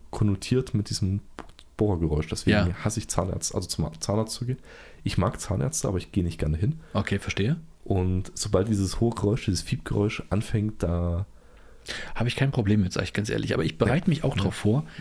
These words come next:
Speaker 2: Ich halte meine Hände dann, zwei Hände, die, die ich halt wirklich gefaltet auf meinen Bauch gelegt habe, die, äh, spanne ich immer an. Ich bin sonst komplett entspannt, aber die Hände nicht.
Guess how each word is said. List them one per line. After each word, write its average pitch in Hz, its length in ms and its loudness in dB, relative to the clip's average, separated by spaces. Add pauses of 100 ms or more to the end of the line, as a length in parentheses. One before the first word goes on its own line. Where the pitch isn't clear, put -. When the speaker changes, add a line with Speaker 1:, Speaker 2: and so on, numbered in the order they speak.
(220)
Speaker 2:
Ich - 100 0
halte - 160 2
meine 113 140 6
Hände 110 240 2
dann, - 180 -4
zwei - 180 -2
Hände, 117 300 2 (140)
die, 95 120 -2
die 110 120 2
ich 107 100 -2
halt 101 140 0
wirklich 104 360 0 (360)
gefaltet 107 560 0 (100)
auf - 140 -4
meinen 101 140 4
Bauch 104 260 2
gelegt 95 300 0
habe, 95 280 0 (600)
die, 95 320 4
äh, 90 260 2
spanne - 260 -2
ich - 100 -4
immer 110 200 0
an. 123 240 2 (320)
Ich - 100 -10
bin 127 140 4
sonst 120 240 4
komplett 151 280 2
entspannt, 143 300 2
aber 143 120 0
die - 100 0
Hände 143 240 4
nicht. 90 320 2